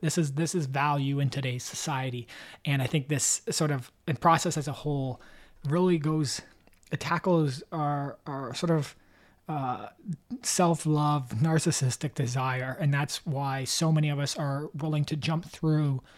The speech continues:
the possible consequences of this to get the output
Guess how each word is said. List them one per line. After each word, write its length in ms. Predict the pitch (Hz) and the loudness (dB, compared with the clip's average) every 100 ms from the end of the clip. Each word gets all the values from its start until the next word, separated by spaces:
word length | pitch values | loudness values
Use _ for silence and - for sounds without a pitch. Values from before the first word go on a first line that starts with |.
| - - _ | -20 -20 _
the 80 | 143 | -4
possible 320 | 156 139 165 | -2 0 -2
consequences 720 | - 196 196 180 165 147 151 | -2 0 2 2 0 0 -2
of 240 | 165 147 135 | -4 -6 -4
this 320 | 135 131 - | -4 -2 -4
to 380 | - 147 135 131 | -4 -2 0 -2
get 240 | 135 135 | -4 -6
the 180 | 139 139 | -6 -6
output 460 | 139 135 - 127 | -6 -4 -2 -2